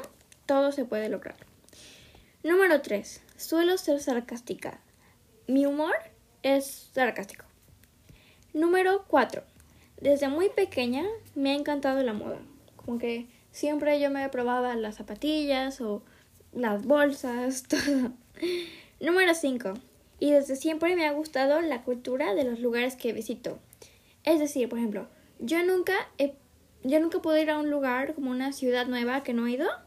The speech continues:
y no ir a un museo o comer algo como tradicional del lugar. Yo no iría como a otro país y comer pizza. O sea, no,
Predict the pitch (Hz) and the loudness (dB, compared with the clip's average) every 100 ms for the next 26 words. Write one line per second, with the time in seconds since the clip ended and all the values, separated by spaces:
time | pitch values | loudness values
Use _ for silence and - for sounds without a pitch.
0 | - - - - _ 269 277 294 330 539 | -20 -20 -20 -20 _ 0 2 0 -2 -6
1 | - _ 277 285 285 285 269 269 277 302 | -12 _ 0 2 2 0 -2 0 0 2
2 | 880 - _ _ _ _ _ _ _ _ | -2 -8 _ _ _ _ _ _ _ _
3 | 262 294 339 349 - _ _ 269 254 262 | 4 4 4 -2 -10 _ _ -2 0 0
4 | 254 254 254 254 247 254 269 240 233 - | 2 0 0 0 -2 -2 -4 -2 -4 -2
5 | 262 262 254 247 247 254 254 220 208 202 | 2 2 2 0 0 -2 -2 -2 -2 -4
6 | - _ _ _ _ _ - 294 311 311 | -8 _ _ _ _ _ 0 2 4 2
7 | 311 294 277 254 254 254 285 262 226 - | 2 0 -4 -2 -2 0 -2 0 0 0
8 | 277 571 - - _ _ _ _ 262 247 | 0 0 -4 -18 _ _ _ _ -2 0
9 | 240 233 247 254 - 294 - 202 185 - | 0 2 0 0 4 4 2 -8 -8 -14
10 | _ 233 226 196 233 - _ _ _ 240 | _ -4 -4 -6 -8 -14 _ _ _ 2
11 | 247 202 | 2 2